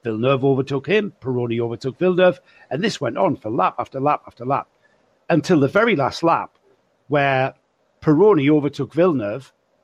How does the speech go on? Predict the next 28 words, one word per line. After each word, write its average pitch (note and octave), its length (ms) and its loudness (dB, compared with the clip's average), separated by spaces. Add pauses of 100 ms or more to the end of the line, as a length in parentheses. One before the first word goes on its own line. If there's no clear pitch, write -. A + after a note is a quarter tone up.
(280)
going D#3 260 2
into C#3 220 -2
Tosa, C#3 680 -6 (840)
and D3 180 -2
Villeneuve, C#3+ 500 0
all F3+ 220 2
the G3 60 4
way F3+ 140 2
around D#3 320 2
that D3+ 200 -4
final C3+ 380 -4
lap, D3+ 280 -4
was - 140 -16
thinking, C3 540 -6 (640)
"Well, A#2+ 140 -6
come E3+ 200 -4
on A2+ 120 -2
then, E3 180 -6 (480)
come G3 120 -4
on G#2+ 140 -2
then, E3 220 -4
give E3 120 -4
me F3 100 0
the D#3+ 60 0
lead A2+ 280 -2
back." C3 300 -4 (500)
Pironi C3+ 360 2
didn't. C3+ 400 -2